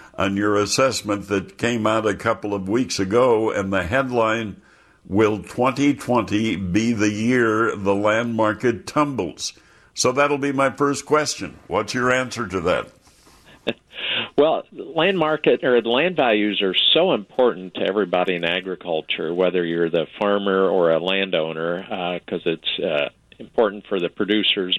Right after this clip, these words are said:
Speaker 2: balance sheet, their borrowing capacity, and their, their livelihood. And it's important for the owner 'cause it's an important asset that, that they own and they're able to rent out. So the question has been, as we've watched the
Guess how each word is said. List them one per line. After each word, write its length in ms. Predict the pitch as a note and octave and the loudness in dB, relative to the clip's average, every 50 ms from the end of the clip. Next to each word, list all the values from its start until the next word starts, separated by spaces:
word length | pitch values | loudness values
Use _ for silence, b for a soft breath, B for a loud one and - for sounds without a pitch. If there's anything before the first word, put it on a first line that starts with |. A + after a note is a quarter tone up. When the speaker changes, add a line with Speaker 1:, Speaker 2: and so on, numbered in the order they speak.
| - F#2 F#2+ | -2 -2 -2
Speaker 2:
balance 300 | G#2+ A2 A2+ A2+ A2 - - | -2 -4 -4 -4 -2 -2 0
sheet, 300 | - A#2+ A2+ A2 G#2+ - _ - - | 0 0 0 0 -2 -4 _ -6 -2
their 300 | F#2 E2+ E2 D#2 D2 B B B B B B B B _ | 0 0 2 0 -2 B B B B B B B B _
borrowing 440 | - F#2+ G2 G#2 G#2+ A2 A2 A2 G#2 | 0 2 2 2 2 2 0 -2 -4
capacity, 1120 | - A2 G#2 - G2+ G2+ G2+ G#2 F2 - - G#2 F#2+ F#2+ G2+ G2 F#2+ F#2+ F#2+ F#2+ G2 G2 F#2+ | -6 -8 -4 -2 0 0 0 0 -2 -4 -4 -2 0 2 2 2 2 2 2 2 2 0 0
and 640 | - G2+ F#2 F2+ F2+ F2+ F2+ F2+ F2+ F#2 F2 E2+ E2 | -2 -4 -2 -2 0 0 0 0 0 -2 -2 -2 0
their, 260 | G2 G2+ G2 G2 G2+ | 0 2 2 0 0
their 180 | G2 - A2 A2+ | 0 -2 -2 0
livelihood. 760 | A#2+ A#2 C3+ F#3 F#3+ F#3+ C#3 F#2 G2+ F2+ E2 D#2 F2 F2+ - B B B B B B B B B - | 0 0 0 0 0 0 -2 0 2 0 0 0 -4 -8 -16 B B B B B B B B B -4
And 180 | A2 G#2 G2+ | -2 0 0
it's 180 | G#2 G2+ - - | 0 -2 0 -4
important 420 | G2+ F#2+ A2 A2 A2 G#2+ G#2+ G#2 | -4 0 2 2 2 2 0 -2
for 120 | - A2+ G#2 | 0 0 2
the 140 | G#2 G2+ G2+ | 4 2 2
owner 280 | A2 B2 B2 G#2 G#2 A#2+ | 2 0 0 0 -2 -2
'cause 220 | - - A2+ F2+ - | -4 -4 -6 -2 -2
it's 200 | G#2 F#2+ - - | -2 -2 -2 -4
an 120 | G2 F#2 | -4 -4
important 420 | F#2+ F#2 - - A2+ G#2+ F#2 F#2 D#2+ F#2+ G#2 | -4 -6 -2 0 0 0 0 -2 -4 -4 -4
asset 340 | A2 A2 - - F#2+ F2+ - - - | -4 -4 -2 -2 -2 -2 -2 -2 -4
that, 120 | F2+ D#2 - _ _ _ | -4 -4 -4 _ _ _
that 220 | - E2+ E2 - - | -4 -2 -2 -2 -2
they 180 | F2 E2 E2 | 0 0 0
own 380 | E2+ F2+ F2 D2 C2 C#2+ D2 D2 | 0 -2 -4 -6 -8 -12 -14 -14
and 480 | - - - G#2+ F2 F2 E2 D#2+ D#2+ | -12 -6 -4 -2 -2 -2 -4 -4 -6
they're 180 | D#2+ D#2+ D#2+ D#2 E2 E2 | -6 -4 -2 -2 -2 -2
able 180 | D#2+ D2+ D2+ D2 | -2 -6 -8 -8
to 80 | D#2 | -4
rent 260 | D2 D#2+ D#2+ D2+ D2+ | -4 -2 -2 -2 -2
out. 260 | F2+ F#2 E2+ D2 - - _ _ - B2 | -2 -2 -4 -4 -8 -12 _ _ -4 -2
So 200 | G#2 F2+ F2+ F2 | 0 0 -2 -2
the 120 | F2+ F2+ | -6 -6
question 480 | - - C3+ C3 - - B2+ G#2+ G2 G2 | -2 -2 -2 -2 0 -2 -4 -4 -2 -2
has 180 | F#2+ F2+ D#2 - | -2 -4 -4 -4
been, 280 | - G#2+ G2+ G#2+ A#2+ C3+ | -2 0 0 0 -2 -2
as 220 | A#2+ F#2 E2 - - | -2 -4 -4 -4 -4
we've 240 | F2 E2+ E2 D2+ E2+ E2 F2 | -4 -4 -4 -2 0 0 0
watched 240 | F#2 F2+ - - - | 0 -2 -4 -8 -6
the 100 | - | -4